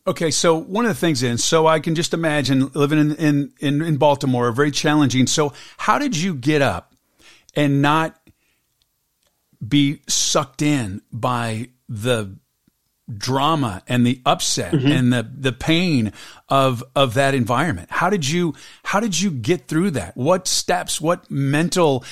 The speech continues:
Speaker 1: you know, how did you do that? I think, you know, the, first of all, congratulations. And I love the fact that you said
Speaker 2: Thank you.
Speaker 1: you're gonna break the cycle. But how did you do it? How, what mindset did you have when you woke up in the morning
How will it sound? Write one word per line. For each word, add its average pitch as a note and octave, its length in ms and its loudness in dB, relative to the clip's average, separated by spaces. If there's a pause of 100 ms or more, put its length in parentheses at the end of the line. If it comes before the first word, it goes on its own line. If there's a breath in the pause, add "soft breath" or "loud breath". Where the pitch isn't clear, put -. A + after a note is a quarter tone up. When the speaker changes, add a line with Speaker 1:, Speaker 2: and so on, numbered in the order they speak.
(400 loud breath)
Speaker 1:
you D#3+ 80 2
know, C#3 140 0 (180)
how - 140 2
did G#3+ 140 0
you D#3 80 0
do D#3 220 0
that? B2 100 0
I B2+ 100 0
think, F3+ 260 -2 (140)
you E3+ 160 0
know, C#3 140 2
the, C3 160 -2
first - 480 -2
of C#3 80 2
all, B2 320 0 (440)
congratulations. B2 1120 -2 (280 soft breath)
And C#3 100 2
I C3+ 80 2
love C3+ 220 2
the C3+ 80 -2
fact B2 320 -4
that C3 80 -4
you A#2 100 -2
said B2 120 2
Speaker 2:
Thank A2+ 120 2
you. A2+ 80 -4
Speaker 1:
you're A2+ 80 -2
gonna A2 80 -4
break A2+ 320 -2
the G2+ 80 -8
cycle. - 560 -8 (300 loud breath)
But D#3 280 0
how - 200 0
did G#3+ 180 -2
you F3+ 80 -2
do C3 300 -2
it? E2+ 160 -10
How, G3+ 300 -2
what A3 240 -6
mindset E3 680 -2
did B2+ 160 -4
you C3+ 80 -2
have D3 240 -4
when C#3 80 0
you C3 80 2
woke C#3 260 0
up C#3 120 -4
in C3 80 0
the A#2 60 0
morning A#2+ 520 0